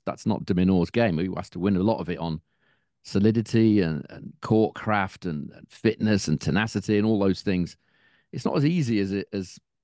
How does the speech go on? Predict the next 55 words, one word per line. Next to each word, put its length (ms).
people 260
think 340
to, 140
to 120
play 340
like 180
that 180
way 160
all 140
the 100
time. 420
It's 80
difficult 360
to 60
keep 240
that, 240
that 140
intensity 500
up 100
as 100
well 180
over 140
the 80
best 260
of 60
five 260
sets. 320
These 300
two 120
have 60
got 140
a 40
similar 520
kind 140
of 80
differential 600
to 640
Tsitsipas 480
and 140
Thompson 320
in 40
terms 280
of 80
their 160
data 320
over 140
the 80
last 200
twelve 180
months 200
at 80
main 220
level. 220
De 140
Minaur, 440